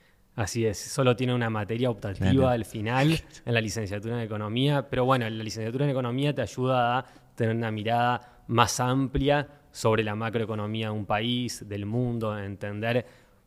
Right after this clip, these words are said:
Speaker 1: por qué pasa lo que pasa, eh, a qué incentivos responden las empresas, eh, las personas, los gobiernos.
Speaker 2: Me resulta súper divertido. ¿Qué te sorprendió cuando empezaste,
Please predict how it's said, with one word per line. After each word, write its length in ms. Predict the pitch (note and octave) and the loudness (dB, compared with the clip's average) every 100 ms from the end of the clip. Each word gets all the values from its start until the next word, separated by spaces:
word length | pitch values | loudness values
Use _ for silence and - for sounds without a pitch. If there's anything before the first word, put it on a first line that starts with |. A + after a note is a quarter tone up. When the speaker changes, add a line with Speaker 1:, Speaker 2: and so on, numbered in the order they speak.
| _ | _
Speaker 1:
por 260 | - A2 G#2+ | 4 4 4
qué 160 | C3 | 0
pasa 340 | - A#2+ A2+ A#2+ | 0 0 0 -2
lo 120 | G#2+ | -6
que 120 | G#2+ | -6
pasa, 760 | F#2+ B2+ C3 A2+ B2+ A2+ A2+ - | -4 2 4 2 -2 -4 -4 -8
eh, 160 | G2+ G2 | -10 -10
a 140 | G2 | -6
qué 80 | C3 | 0
incentivos 680 | B2+ - A#2 G2+ A#2+ A#2+ A2 | 2 2 -2 -4 -2 2 2
responden 560 | G#2+ - A2+ A2+ G#2+ G2 | 0 -4 -6 -4 -6 -6
las 180 | F#2 | -8
empresas, 920 | G2+ F2+ A2+ A#2+ A#2 G#2+ A2 G#2+ G2 - | -12 -10 -2 -2 -2 -4 -4 -4 -4 -10
eh, 180 | F#2+ F2+ | -14 -14
las 100 | F#2 | -16
personas, 840 | - F#2+ - A#2+ A2+ G#2 G2+ F#2 - | -12 -12 -2 0 0 -2 -6 -10 -14
los 280 | G#2 F#2 F2+ | -14 -12 -10
gobiernos. 680 | G2+ G2+ A2+ G#2+ G2+ G2 - _ _ _ - - | -6 -2 -2 -2 -8 -12 -18 _ _ _ -20 -6
Speaker 2:
Me 120 | - F2+ | 0 2
resulta 420 | F2+ - G2 F#2 | 2 2 4 4
súper 300 | - F2+ E2+ | 0 0 0
divertido. 440 | E2+ D#2+ - D#2+ - - - - - - - - - | -2 -4 -6 -8 -10 -20 -20 -20 -20 -20 -20 -20 8
¿Qué 120 | F4 | 10
te 160 | G4 G#3+ | 12 12
sorprendió 560 | - A#2+ A#2 A#2 C#3 | 10 8 6 8 8
cuando 220 | D3+ A#2+ A2 | 8 4 4
empezaste, 800 | G2+ G#2 - A#2+ - B2+ A#2 | 0 -2 0 0 0 0 0